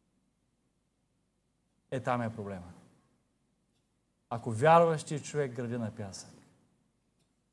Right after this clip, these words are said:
ако уж знаеш за Бога, обаче градиш на пясък.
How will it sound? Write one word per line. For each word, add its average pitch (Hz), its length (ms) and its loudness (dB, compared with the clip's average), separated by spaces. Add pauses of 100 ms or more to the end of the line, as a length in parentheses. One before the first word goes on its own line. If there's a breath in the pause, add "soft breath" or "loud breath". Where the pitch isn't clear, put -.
ако 131 200 -4
уж 170 120 2
знаеш 165 460 4
за 139 140 -2
Бога, 135 380 -6 (1400)
обаче 123 340 0
градиш 117 340 -2
на 110 100 -6
пясък. - 380 -12